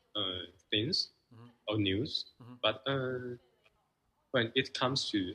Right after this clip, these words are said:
Speaker 1: uh, uh, feelings or relationships with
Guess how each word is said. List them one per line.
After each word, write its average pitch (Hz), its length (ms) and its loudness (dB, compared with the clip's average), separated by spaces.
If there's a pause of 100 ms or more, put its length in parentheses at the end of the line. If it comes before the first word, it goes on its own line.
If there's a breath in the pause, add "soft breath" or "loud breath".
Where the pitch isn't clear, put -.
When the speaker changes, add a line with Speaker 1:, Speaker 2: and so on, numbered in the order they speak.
(120)
Speaker 1:
uh, 87 440 -10 (1300)
uh, 98 100 -16 (2000)
feelings 120 460 4 (240)
or 101 120 -2
relationships 92 960 -2 (260)
with 98 200 2